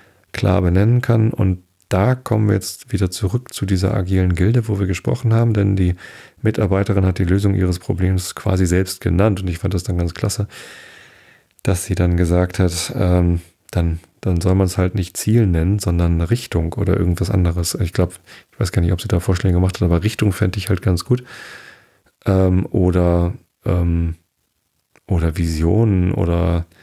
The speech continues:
oder, äh, irgendwie sowas, wo man halt sagen kann, okay, ich kann das Ziel nicht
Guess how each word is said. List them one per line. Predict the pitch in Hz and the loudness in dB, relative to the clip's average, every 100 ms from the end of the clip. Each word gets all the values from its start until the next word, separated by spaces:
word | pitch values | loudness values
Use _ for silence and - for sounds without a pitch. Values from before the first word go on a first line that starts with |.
| _ _ _ - | _ _ _ -6
oder, | 92 85 85 - - | -2 0 0 -4 -8
äh, | - | -8
irgendwie | - - 95 87 | -6 -2 0 2
sowas, | 90 98 - | 2 2 0
wo | 92 | 0
man | 87 87 | 2 2
halt | 87 - - - - _ _ _ _ _ _ _ _ - - | 2 -2 -12 -20 -20 _ _ _ _ _ _ _ _ -20 -8
sagen | 101 90 90 | -2 0 0
kann, | 95 - | 0 0
okay, | - 107 | 0 -2
ich | - | -2
kann | - 117 | 0 0
das | 110 - | 0 -2
Ziel | - 120 | 0 2
nicht | 101 90 | 2 -2